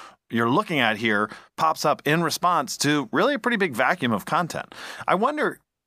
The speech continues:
do you think that E L A is, like, gonna be different from Algebra one or Earth Science because it has just more open-ended curriculum and, and less of an obvious scope and sequence?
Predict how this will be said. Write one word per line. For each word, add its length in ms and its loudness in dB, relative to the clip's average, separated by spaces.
do 120 0
you 120 4
think 200 -2
that 200 -2
E 160 2
L 160 4
A 200 4
is, 180 -2
like, 160 0
gonna 160 0
be 140 0
different 580 0
from 800 2
Algebra 400 2
one 520 0
or 800 2
Earth 240 0
Science 720 0
because 800 2
it 200 2
has 440 2
just 240 -2
more 300 2
open-ended 1120 0
curriculum 680 0
and, 460 2
and 200 0
less 440 0
of 120 0
an 100 0
obvious 420 0
scope 340 -2
and 120 -2
sequence? 460 -6